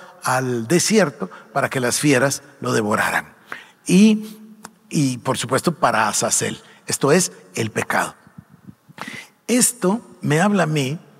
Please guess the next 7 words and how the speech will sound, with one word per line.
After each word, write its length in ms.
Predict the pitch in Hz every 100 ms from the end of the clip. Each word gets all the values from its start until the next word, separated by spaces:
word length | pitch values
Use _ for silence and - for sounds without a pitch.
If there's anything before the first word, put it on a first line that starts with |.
| -
de 120 | 135 135
la 60 |
importancia 640 | 139 135 123 - 120 139
de 60 | 139
la 120 | 143
sangre. 460 | - 165 135 113 - -
Fíjense, 500 | 156 113 98 -